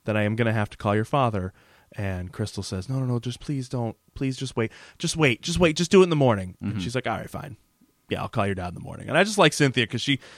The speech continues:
Speaker 1: she's a hard ass, but she's also just, like, the understanding. Like, I think
Speaker 2: Right.
Speaker 1: she knows, like, Crystal's had a really weird day.
Speaker 2: Yeah.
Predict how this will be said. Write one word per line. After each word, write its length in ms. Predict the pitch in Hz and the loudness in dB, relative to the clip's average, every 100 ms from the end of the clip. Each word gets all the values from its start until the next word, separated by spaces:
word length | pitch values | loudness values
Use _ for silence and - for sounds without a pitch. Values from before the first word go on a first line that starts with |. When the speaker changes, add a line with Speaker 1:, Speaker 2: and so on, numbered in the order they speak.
| - - | -20 -2
Speaker 1:
she's 180 | 175 156 | 2 2
a 60 | |
hard 260 | 139 143 147 | 6 8 8
ass, 220 | 143 143 | 6 4
but 100 | 135 | 0
she's 180 | 131 120 | 0 4
also 220 | 123 127 | 4 4
just, 180 | 120 120 | -4 2
like, 140 | 117 107 | 0 2
the 120 | 120 | 2
understanding. 480 | 110 107 117 110 110 | 2 0 0 0 0
Like, 160 | 107 104 | -2 -2
I 60 | |
think 160 | - 107 | 0 2
Speaker 2:
Right. 120 | 90 | 4
Speaker 1:
she 120 | 120 | 2
knows, 260 | 110 107 104 | 2 0 0
like, 180 | 107 - | -2 0
Crystal's 360 | 110 - 107 | -4 -4 -4
had 100 | 110 | -2
a 40 | 101 | -2
really 360 | 98 104 107 104 - | -2 -2 -4 -6 -14
weird 440 | 110 113 117 120 | -4 2 4 2
day. 360 | 107 104 117 147 - 98 | 0 2 2 0 -6 0
Speaker 2:
Yeah. 260 | 95 92 | 2 2